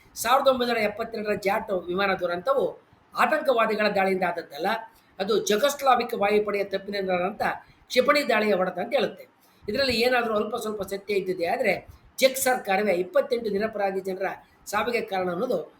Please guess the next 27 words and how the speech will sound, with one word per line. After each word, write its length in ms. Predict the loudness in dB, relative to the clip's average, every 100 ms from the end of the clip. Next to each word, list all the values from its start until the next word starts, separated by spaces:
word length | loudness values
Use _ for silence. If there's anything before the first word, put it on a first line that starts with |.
| _ -2
ಗಂಭೀರ 320 | 0 2 0
ಚರ್ಚೆಗೆ 340 | 0 -4 0
ಒಳಪಡುತ್ತೆ. 460 | 2 2 -2 -4 -14 -20 -20 -20 _ _ _ -2
ಕೆಲವು 220 | 2 2
ಸ್ಥಳೀಯರು 840 | 2 0 0 4 4 4 -2 -12 _ _ -20 _ _
ಮೋಡ್ಗಳ 420 | -6 2 4 4 2
ಕೆಳಗೆ 280 | 2 2
ಅತ್ಯಂತ 380 | 0 0 -2 -2
ಕಡಿಮೆ 300 | -4 -2 -2
ಎತ್ತರದಲ್ಲಿ 480 | -2 -4 -6 -4 -4 -8 -18 -20 -4
ಹಾದು 240 | -2 2
ಹೋಗ್ತಾ 280 | 4 2 0
ಇದ್ದಂಥ 280 | -4 -4 -4
ಪ್ರಯಾಣಿಕ 420 | -2 2 2 0 -2
ವಿಮಾನವೊಂದನ್ನ 680 | 0 0 -2 -2 -4 -6 -8 -12 _ _ _
ನೋಡಿದ್ದಾಗೆ 600 | 4 4 4 2 2 2 -2 -4 -4
ತಿಳಿಸ್ತಾರೆ. 420 | -4 -2 -2 -2 -4 -14 _ _ -4
ಅದರ 160 | 0
ಹಿಂದೆಯೇ 440 | 0 2 2 2 2
ಜೆಟ್ 300 | 2 2 0
ವಿಮಾನದ 440 | 0 2 2 0 -4 -8 _ -6
ಇಂಜಿನ್ 280 | -4 -2 -2
ಶಬ್ದ 160 | -4
ಕೇಳಿಸ್ತು 380 | -4 -2 -2 -4
ಅಂತ 120 | -4
ಕೂಡ 140 | 0 2
ಅವರು 200 | 2